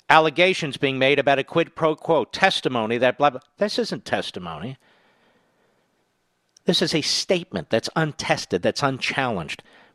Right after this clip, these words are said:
without any other witnesses, without the president's lawyer available to cross-examine. None of this.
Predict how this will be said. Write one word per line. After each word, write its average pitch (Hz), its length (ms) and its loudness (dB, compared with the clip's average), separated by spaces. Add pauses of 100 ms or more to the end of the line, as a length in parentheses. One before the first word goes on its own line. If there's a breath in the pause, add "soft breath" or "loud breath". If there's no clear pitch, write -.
without 135 260 4
any 139 180 -2
other 131 160 0
witnesses, 104 640 -4
without 135 280 2
the 131 60 -4
president's 135 540 -2
lawyer 123 380 4
available 98 400 0
to 98 80 -6
cross-examine. 127 680 -2
None 170 160 0
of 92 100 -4
this. - 400 -16